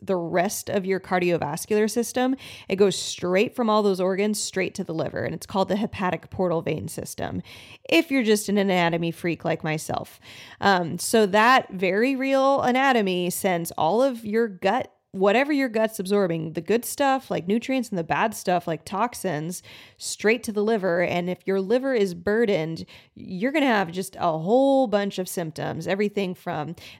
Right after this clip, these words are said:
not being able to sleep well, hot flashes, uh, maybe, like, at night or in the daytime, period pain 'cause you're not detoxing estrogen well, so you get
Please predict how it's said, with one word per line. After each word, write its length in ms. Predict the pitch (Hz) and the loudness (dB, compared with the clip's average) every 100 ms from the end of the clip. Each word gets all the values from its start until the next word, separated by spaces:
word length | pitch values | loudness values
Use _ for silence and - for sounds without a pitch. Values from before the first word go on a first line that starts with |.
| 196 | -4
not 160 | 175 | -2
being 160 | 170 180 | -2 -2
able 160 | 165 | -2
to 80 | - | -4
sleep 400 | 165 - 285 269 | -6 -4 -2 -2
well, 420 | 254 247 233 233 220 | 2 4 6 4 2
hot 320 | - 254 233 | 2 2 2
flashes, 840 | - 240 220 220 - 220 214 202 214 - 165 | -2 0 2 0 0 2 4 2 -4 -6 -4
uh, 140 | 156 | -2
maybe, 300 | 180 185 180 | -2 -2 0
like, 140 | 160 160 | -2 -2
at 100 | 156 | -2
night 280 | 220 226 220 | 0 0 0
or 220 | 185 196 | -2 0
in 160 | 208 | 0
the 80 | 196 | 0
daytime, 680 | 190 202 202 - 196 196 208 - - - _ | 0 0 0 0 0 0 0 -4 -12 -20 _
period 600 | - 262 254 254 240 233 | -8 -2 2 4 4 4
pain 320 | 233 226 220 | 2 0 0
'cause 140 | 202 175 | -2 -6
you're 100 | 170 | -6
not 320 | 151 160 - | -6 -6 -10
detoxing 580 | 170 - 156 - - - | -12 -10 -10 -8 -10 -4
estrogen 500 | 196 220 220 202 196 | -4 -2 -4 -4 -2
well, 220 | 190 180 | 0 0
so 160 | 180 170 | -2 -4
you 100 | 170 | -6
get 320 | - 156 - | -4 -6 -6